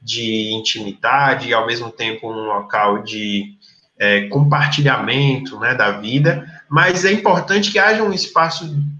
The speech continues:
do indivíduo, né, do, do, do cônjuge, pra ele ter atividades dele, né? É, e aí ele diz que é legal também, e, e sempre ele coloca assim, que os quartos é bom que eles estejam conectados com um ambiente maior.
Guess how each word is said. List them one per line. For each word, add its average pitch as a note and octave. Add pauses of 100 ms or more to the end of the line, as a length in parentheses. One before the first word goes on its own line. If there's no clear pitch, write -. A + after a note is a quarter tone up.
(120)
do G3
indivíduo, C#3+
né, B2+
do, C#3
do, A2+
do B2+
cônjuge, D#3
pra D#3+
ele F#3
ter F#3+
atividades G3+
dele, D#3 (220)
né? C3 (540)
É, A2+
e C#3
aí C#3+
ele F#3
diz D#3+
que -
é D3+
legal C#3+
também, D3
e, C#3+
e -
sempre A#3+
ele A3
coloca G3
assim, C#3+
que -
os G3+
quartos F3+
é D#3+
bom D#3+
que F3+
eles E3
estejam E3+
conectados E3+
com G3+
um F#3+
ambiente G3
maior. G3